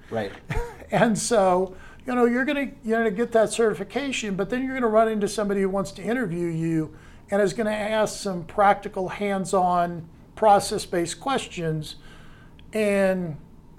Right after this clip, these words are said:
Speaker 2: if you haven't done that, you know, go do the work, as you were just saying, then it's gonna become quickly apparent.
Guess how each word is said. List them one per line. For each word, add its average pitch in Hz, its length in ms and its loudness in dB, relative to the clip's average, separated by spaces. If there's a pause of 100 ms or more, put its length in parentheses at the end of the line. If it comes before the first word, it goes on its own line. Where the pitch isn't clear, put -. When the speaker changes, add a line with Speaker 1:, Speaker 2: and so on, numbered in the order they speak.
Speaker 2:
if 214 200 2
you 233 80 2
haven't 247 340 4
done 202 240 4
that, 180 400 2
you 185 100 -2
know, 180 120 -2
go 202 180 6
do 208 200 2
the 190 60 4
work, 214 320 4
as 175 140 2
you 170 80 -2
were 160 80 -2
just 151 240 -4
saying, 151 460 -2 (520)
then 185 640 6
it's 208 240 2 (200)
gonna 202 180 0
become 175 420 -2
quickly 196 400 0
apparent. 156 400 -6